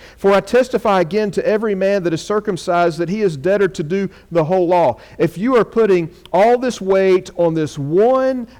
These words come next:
aspect of the law, you are not going to experience wholeness unless you do all of the law. But even if you can do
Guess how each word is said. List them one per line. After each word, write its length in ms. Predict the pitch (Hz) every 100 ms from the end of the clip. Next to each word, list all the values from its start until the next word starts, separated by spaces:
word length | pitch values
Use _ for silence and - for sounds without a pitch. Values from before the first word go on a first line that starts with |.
| -
aspect 680 | 214 226 - 220 208 208
of 540 | - 180 190 196 185 -
the 180 | 170 170
law, 480 | 160 160 147 120 107 - - - - -
you 280 | 160 262 269
are 100 | 190
not 280 | 208 233
going 260 | 185 208 202
to 220 | - 196
experience 1000 | 175 170 - - _ 214 240 190 165 - -
wholeness 680 | - - 240 262 170 156 196 -
unless 480 | 190 185 220 220 -
you 160 | 208
do 320 | 214 233 254 - _ -
all 320 | 240 262 254
of 120 | 202
the 100 | 156
law. 360 | 160 151 131 - _ _ - - -
But 180 | 214 214
even 460 | 240 269 269 247
if 240 | 202 240 -
you 120 | 240
can 160 | 233 208
do 180 | 220